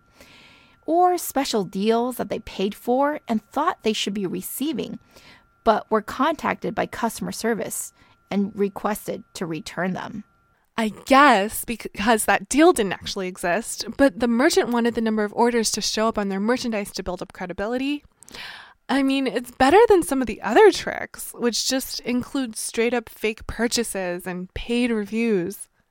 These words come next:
Speaker 1: That complaint about phantom orders, by the way, is mostly lodged against J D,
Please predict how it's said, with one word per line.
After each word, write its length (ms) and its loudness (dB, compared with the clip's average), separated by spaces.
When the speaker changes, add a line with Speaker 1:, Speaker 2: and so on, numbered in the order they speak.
Speaker 1:
That 260 2
complaint 640 -2
about 320 -2
phantom 400 -4
orders, 380 -4
by 100 0
the 140 -2
way, 340 -2
is 240 -2
mostly 360 0
lodged 440 -2
against 420 -12
J 220 -4
D, 400 -8